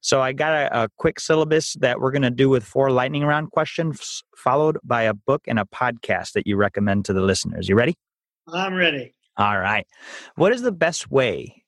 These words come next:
Speaker 1: to improve health outcomes through policy?
Speaker 2: We need to pay people in a way that takes into account measurable quality indicators, particularly on patient safety, but also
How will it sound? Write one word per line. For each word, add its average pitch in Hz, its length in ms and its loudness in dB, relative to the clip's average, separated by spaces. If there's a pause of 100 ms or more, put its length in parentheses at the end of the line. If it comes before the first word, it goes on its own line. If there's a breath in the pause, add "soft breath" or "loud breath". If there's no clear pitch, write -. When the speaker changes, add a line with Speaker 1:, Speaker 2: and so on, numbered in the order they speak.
Speaker 1:
to 131 200 2
improve 139 680 0 (180)
health 131 420 -2 (200)
outcomes 110 600 -4 (120)
through 113 140 0
policy? 101 540 -2 (240)
Speaker 2:
We 165 140 -6
need 175 220 -4
to 151 80 -10
pay 170 280 0
people 165 540 -2 (180)
in 139 100 -4
a 139 60 0
way 156 160 2
that 147 160 0
takes 160 280 0
into 156 260 -2
account 151 400 -6
measurable 185 840 -2 (280 soft breath)
quality 160 460 4
indicators, 151 640 0 (300 loud breath)
particularly 175 460 2
on 143 140 0
patient 143 400 -2
safety, 180 400 0
but 151 160 -4
also 143 500 -2